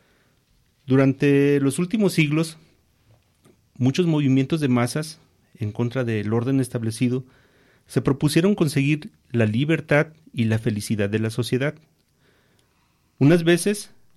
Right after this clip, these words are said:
los jefes revolucionarios habían reflexionado antes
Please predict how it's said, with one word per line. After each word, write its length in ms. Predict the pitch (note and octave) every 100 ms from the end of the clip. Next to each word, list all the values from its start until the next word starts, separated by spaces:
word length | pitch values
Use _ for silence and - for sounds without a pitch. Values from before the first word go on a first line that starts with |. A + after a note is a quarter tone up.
| _
los 220 | A#2+ A2+
jefes 320 | D3 C#3+ D#3
revolucionarios 800 | D#3 D3+ C#3 C#3+ C#3+ C#3+ D#3+ - - _ _ -
habían 480 | A2 A#2 C3+ D3+
reflexionado 720 | D3+ C#3+ C3 - B2 B2+ C#3
antes 500 | C#3 C#3 C#3 E3 -